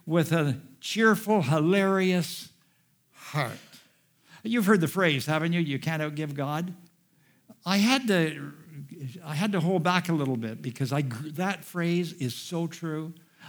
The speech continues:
I could tell you stories just about my life and our, our life together as Christians. You would find some of them hard to believe.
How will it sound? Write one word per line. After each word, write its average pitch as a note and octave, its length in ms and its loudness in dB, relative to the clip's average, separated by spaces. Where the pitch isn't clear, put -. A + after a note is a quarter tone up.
I F3 160 2
could F3+ 200 0
tell F3+ 360 0
you C#3 460 -2
stories D#3 800 -2
just - 240 -8
about E3+ 320 2
my D#3 200 0
life E3 320 0
and D3 160 -6
our, D3 160 -4
our D#3 200 -2
life D3+ 220 -2
together B2 480 -8
as C3 140 -8
Christians. C3 640 -8
You E3+ 140 0
would E3 160 0
find F#3+ 360 -2
some F#3 200 -4
of F3 80 0
them D3+ 100 -2
hard D#3+ 360 -2
to D3 40 -6
believe. C3 540 -6